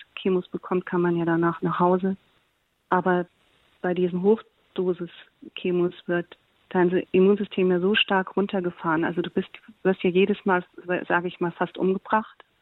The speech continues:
Die Blutwerte sind ja dann alle so niedrig mit null, <laughs> irgendwas. Und man ist dann jedes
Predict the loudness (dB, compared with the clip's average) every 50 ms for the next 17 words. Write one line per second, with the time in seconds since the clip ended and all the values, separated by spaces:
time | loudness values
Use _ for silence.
0 | _ _ _ _ _ _ _ _ _ _ _ _ _ _ _ _ _ -16 -14 -10
1 | -6 -4 -4 -2 -2 -2 -2 0 0 0 0 2 2 2 2 2 0 0 0 0
2 | 0 0 0 0 0 2 2 2 0 0 2 2 2 2 0 -2 -8 -6 -4 -4
3 | -2 2 4 4 4 4 2 0 0 0 0 0 -2 -4 -8 -10 -8 -8 -8 -6
4 | -4 -2 -2 -4 -4 -10 _ _ _ _ -20 -20 -20 -20 -20 -20 _ _ _ _
5 | _ _ _ _ _ _ _ _ _ -2 0 0 2 2 2 2 0 -2 -2 -2
6 | -2 0 0 0 0 0